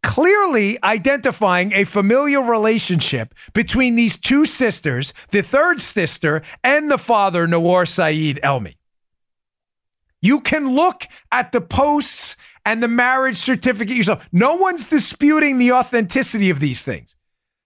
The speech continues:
The Daily Beast blog, their only defense, only defense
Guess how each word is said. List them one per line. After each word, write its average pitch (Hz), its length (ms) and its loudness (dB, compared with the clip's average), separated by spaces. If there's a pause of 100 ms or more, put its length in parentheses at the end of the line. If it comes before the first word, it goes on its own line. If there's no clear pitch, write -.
(120)
The 220 100 2
Daily 330 400 2
Beast 254 600 0
blog, 175 640 0 (260)
their 254 280 2
only 330 440 2
defense, 240 800 -2 (1500)
only 381 340 4
defense 208 540 -2